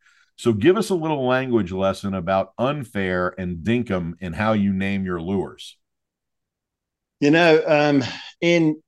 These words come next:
Speaker 2: in Aus-, you know, the South Africans, just a little short snippet, you know, we, we actually get on very well with the Australians and the New Zealanders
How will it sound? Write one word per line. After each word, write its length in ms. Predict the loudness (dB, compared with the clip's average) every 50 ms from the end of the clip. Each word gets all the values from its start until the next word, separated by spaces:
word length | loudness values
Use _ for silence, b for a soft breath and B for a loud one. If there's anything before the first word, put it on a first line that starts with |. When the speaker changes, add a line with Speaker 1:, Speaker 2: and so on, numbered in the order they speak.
| _ _
Speaker 2:
in 140 | -2 0 2
Aus-, 280 | 0 0 -2 -4 -8 -4
you 160 | -2 0 0
know, 240 | 2 2 2 2 0 -4 _
the 160 | -2 0 0 0
South 200 | 2 2 2 4
Africans, 580 | 2 2 2 0 -2 -2 -2 -2 -2 -2 -2
just 220 | -2 -2 -2 0 -2
a 60 | 0
little 240 | 0 0 0 0 -2
short 320 | -2 -2 -2 -2 -2 -2
snippet, 440 | -4 -2 -2 -2 -2 -2 -6 -6 -4 -4
you 80 | -2
know, 160 | 0 0 0
we, 300 | 2 2 2 2 0 0 -2
we 200 | -2 -2 0 0
actually 320 | 0 -2 -4 -6 -6 -4 -2
get 180 | -2 0 0
on 220 | 0 0 -2 -4 -6
very 360 | -10 -4 -2 0 0 0 0 0
well 340 | 2 2 2 2 0 0
with 160 | 0 -2 0 0
the 140 | -2 -2
Australians 840 | -2 -4 -6 -6 -4 -2 0 2 2 2 2 0 0 -2 -4 -4 -6
and 140 | -6 -6 -4
the 60 | -4
New 180 | -2 -2 -2 -2
Zealanders 800 | -2 -2 0 2 2 2 2 2 2 2 2 0 -2 -8 -16